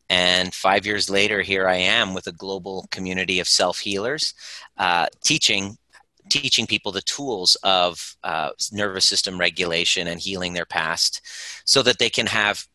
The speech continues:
healthier relationships. And that was my first all-in experience, was leaving,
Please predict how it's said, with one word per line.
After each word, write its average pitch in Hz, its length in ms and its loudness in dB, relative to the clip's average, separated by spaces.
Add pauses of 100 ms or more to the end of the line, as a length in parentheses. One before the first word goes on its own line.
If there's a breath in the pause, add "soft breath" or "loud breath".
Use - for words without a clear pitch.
(120)
healthier 107 500 2
relationships. 92 920 0
And 101 380 2 (400 loud breath)
that 117 200 0
was 120 160 2
my 117 120 2
first 120 460 4
all-in 104 340 4
experience, 107 640 2
was 101 240 0
leaving, 104 680 0